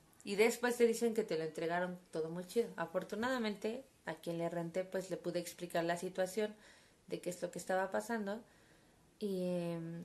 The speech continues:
él se va a encargar de arreglar las cosas que le fallan al departamento. Pero bueno. Pasando a lo importante, tengan mucho cuidado cómo envían sus cosas.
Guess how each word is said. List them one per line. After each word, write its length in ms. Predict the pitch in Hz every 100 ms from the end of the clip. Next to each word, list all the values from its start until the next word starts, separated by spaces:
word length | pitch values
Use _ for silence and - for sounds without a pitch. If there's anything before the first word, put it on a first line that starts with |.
| - -
él 160 | 196
se 140 | 190 202
va 80 |
a 20 | 180
encargar 400 | 185 175 175 175
de 100 | 180
arreglar 380 | 175 165 165 165
las 280 | 165 170
cosas 260 | - 175 175
que 140 | 180
le 100 | 165
fallan 320 | 160 160 156 160
al 120 | 160
departamento. 600 | 175 190 220 233 233 - - - - - - - _ _ - - - _
Pero 200 | 180 175
bueno. 220 | 165 160 - _ _ _ _ - - - _ - - _ - - - - - - - - - -
Pasando 380 | 202 185 226 240
a 40 |
lo 60 | 220
importante, 800 | 175 180 180 170 170 190 208 - - - - _ - - - - - - - - -
tengan 340 | 220 226 220
mucho 260 | 190 180 190
cuidado 260 | 165 160
cómo 180 | 165 160
envían 240 | 156 156 151
sus 160 | -
cosas. 500 | - 160 180 - -